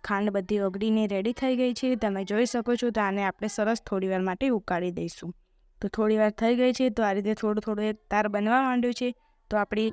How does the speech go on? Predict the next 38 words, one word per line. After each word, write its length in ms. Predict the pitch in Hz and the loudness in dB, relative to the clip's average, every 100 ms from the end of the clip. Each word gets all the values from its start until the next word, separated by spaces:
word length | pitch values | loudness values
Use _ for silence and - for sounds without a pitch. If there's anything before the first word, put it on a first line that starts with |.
| - | -2
એકદમ 320 | 226 208 220 220 | -4 0 0 0
સરસ 380 | 233 233 247 - | 0 0 0 0
ચાસણી 400 | 226 208 220 226 | 0 0 0 0
બની 320 | 220 247 262 | 2 2 2
અને 160 | 208 240 392 | 2 0 0
તૈયાર 300 | 233 190 196 | 0 -2 -2
થઈ 220 | 180 196 180 | -4 -6 -4
ગઈ 180 | 196 | -6
છે. 180 | 202 - 190 _ _ _ | -6 -8 -8 _ _ _
તો 20 | 208 | -6
આપણે 180 | - 202 | -4 -2
ચાસણીને 560 | 214 196 208 208 226 | 0 0 0 2 2
એકદમ 240 | 214 190 190 | 2 0 -2
સરસ 360 | 214 247 339 - | 2 2 0 -2
થોડી 260 | 208 269 | 0 2
ઉકાળી 400 | 285 - 190 185 | 2 2 0 0
લઈશું 280 | 190 175 - | -2 -4 -6
અને 180 | - 208 | -2 -2
હવે 260 | 208 233 233 | 0 0 0
આપણે 220 | 202 196 | 0 -4
તેમાં 340 | 190 196 196 - - _ - | -4 -2 -2 -6 -16 _ -4
થોડોક 320 | 220 202 202 | 0 0 0
આ 80 | 190 | 0
રીતે 220 | 190 330 359 | 0 0 2
યલો 320 | 220 196 262 | 2 4 2
ફૂડ 300 | - 214 190 | 2 -2 -4
કલર 300 | - 202 330 | -2 4 4
એડ 180 | 302 185 | 4 2
કરી 260 | - 185 185 | -4 -8 -6
દઈશું, 260 | 190 - 208 - _ _ | -6 -8 -12 -20 _ _
જેથી 260 | 214 196 208 | -4 -2 0
કરીને 300 | 214 226 226 | 2 4 2
આપણી 200 | 208 214 | 0 -2
બુંદીનો 460 | 202 202 202 214 214 | -2 0 0 0 0
કલર 320 | 202 196 226 | 0 2 2
એકદમ 280 | 226 190 196 | 2 0 -4
સરસ 360 | - 196 294 - | -2 2 2 2
પરફેક્ટ 500 | - 185 - 240 311 | -2 -2 0 0 0